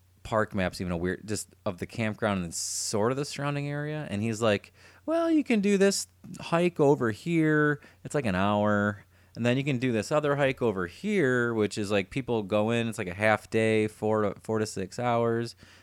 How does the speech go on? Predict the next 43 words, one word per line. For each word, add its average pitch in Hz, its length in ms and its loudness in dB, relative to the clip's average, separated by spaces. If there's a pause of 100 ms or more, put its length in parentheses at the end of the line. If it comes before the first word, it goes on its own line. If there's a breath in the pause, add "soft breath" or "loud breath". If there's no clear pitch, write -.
(120)
People 101 220 -4
camp 120 340 -4
at 123 100 -4
the 117 120 -4
end, 117 220 0
I 110 80 4
guess. 110 340 2
Like, 117 120 -4
he - 100 2
was 151 160 2
real, 135 180 2
like, 101 300 2
he, - 180 -10
he 160 100 0
wasn't 120 260 4
a - 20 -4
hiker. 87 400 -8 (360 loud breath)
He - 80 -6
wasn't 135 200 2
a 98 40 0
backpacker 87 520 0
or 90 80 -2
anything. 90 400 -6
So 98 160 -2
he 107 100 0
was 104 160 -4
like, 95 300 0 (320 loud breath)
he - 100 -4
had 143 100 2
no 90 140 -2
idea, 80 320 -8
really. 69 400 -6
So 107 240 0
I'm 101 160 2
like, 107 240 0 (260)
I, 110 240 2
I 92 60 -6
questioned 156 400 0
him. 87 100 -2
I'm 90 120 -2
like, 98 220 -4
"You 160 100 0
can, 131 180 -2